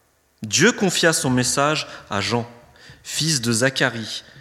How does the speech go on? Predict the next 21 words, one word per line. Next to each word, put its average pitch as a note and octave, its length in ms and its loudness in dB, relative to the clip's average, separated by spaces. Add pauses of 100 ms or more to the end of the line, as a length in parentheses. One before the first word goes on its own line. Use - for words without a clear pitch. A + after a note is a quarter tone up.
(260)
dans A#2+ 200 0
le B2+ 120 4
désert. G2 500 -2 (1040)
Jean A#2 400 -2 (360)
se - 160 0
mit E3 160 4
à G#3 80 4
parcourir D#3 580 0
toute A3+ 180 -4
la F3+ 120 2
région C3+ 360 2
du B2 120 -2
Jourdain. A2 500 -4 (1400)
Il B2+ 120 2
appelait F3+ 340 2
les D#3 160 2
gens C#3 260 2
à D3+ 40 0
se C#3 140 -2
faire A#2 220 0
baptiser B2 600 -4